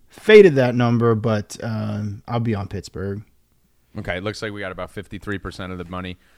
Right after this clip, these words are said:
Speaker 2: and about sixty-three percent of the bets that are coming in on Carolina right now, the road team. I, I'm with you here. Um,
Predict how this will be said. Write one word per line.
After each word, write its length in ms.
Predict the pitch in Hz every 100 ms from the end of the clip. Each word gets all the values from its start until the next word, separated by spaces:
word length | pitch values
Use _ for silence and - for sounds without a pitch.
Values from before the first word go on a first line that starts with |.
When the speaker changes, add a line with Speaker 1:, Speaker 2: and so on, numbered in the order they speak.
| _ -
Speaker 2:
and 140 | 82 82
about 220 | 82 80
sixty-three 480 | 95 - 87 - 87
percent 300 | 85 95 82
of 40 |
the 60 | 78
bets 440 | 82 85 78 -
that 120 | - 80
are 60 |
coming 300 | - 90 87
in 80 | 87
on 140 | 78 78
Carolina 580 | 87 85 85 90 87 87
right 180 | 87
now, 220 | 87 85 85
the 100 | 78
road 280 | 87 82
team. 260 | - 87 85 - _ _ _ _ _ _ _ _
I, 120 | 143
I'm 220 | 226 226 233
with 200 | 240 110
you 120 | 95
here. 300 | 87 80 - - _ _
Um, 560 | 95 98 98 98 92